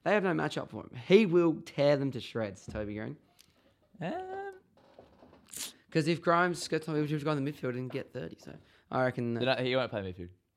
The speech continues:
Speaker 2: They
Speaker 1: Toby
Speaker 2: got, they, especially if Cogs is back, he won't, won't go near it.
Speaker 1: So Toby Green will be the North Medalist who'll kick three.
Speaker 2: Three, three goals. That's, that's all he's,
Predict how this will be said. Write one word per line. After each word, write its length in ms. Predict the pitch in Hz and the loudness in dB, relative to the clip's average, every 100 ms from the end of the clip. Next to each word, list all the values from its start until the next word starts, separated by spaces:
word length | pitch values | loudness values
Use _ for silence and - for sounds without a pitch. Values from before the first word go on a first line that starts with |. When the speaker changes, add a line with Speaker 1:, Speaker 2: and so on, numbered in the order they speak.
| _ - | _ 0
Speaker 2:
They 80 | |
Speaker 1:
Toby 180 | 135 143 | 2 2
Speaker 2:
got, 80 | - - | -4 -4
they, 160 | 110 | -2
especially 320 | - - 120 107 | -2 -4 -6 -6
if 80 | |
Cogs 260 | - 95 - | -4 -6 -6
is 60 | 98 | -8
back, 180 | 104 98 | -6 0
he 80 | |
won't, 160 | 98 - - 117 | 0 0 -6 -4
won't 140 | 101 98 | -2 0
go 60 | |
near 140 | 92 90 | -2 -2
it. 60 | _ _ - | _ _ -14
Speaker 1:
So 160 | 120 113 | -4 -4
Toby 340 | 110 143 143 | 0 0 2
Green 340 | 123 120 120 117 _ _ _ 113 | 0 0 -2 -6 _ _ _ -6
will 120 | 110 | -2
be 180 | 113 110 | 0 0
the 100 | 110 | -2
North 260 | 110 - | -4 -6
Medalist 300 | 117 117 117 | -6 -4 -6
who'll 100 | 113 | -8
kick 200 | - 107 | -10 -12
three. 240 | - 101 - - - - - - - - - | -12 -12 -12 -20 -20 -20 -20 -20 -20 -20 0
Speaker 2:
Three, 240 | - 185 139 | 8 8 8
three 160 | 147 170 | 6 6
goals. 180 | 147 107 | 4 2
That's, 260 | - - - | -12 -20 -16
that's 160 | 120 143 | -8 -4
all 60 | |
he's, 180 | 135 | -6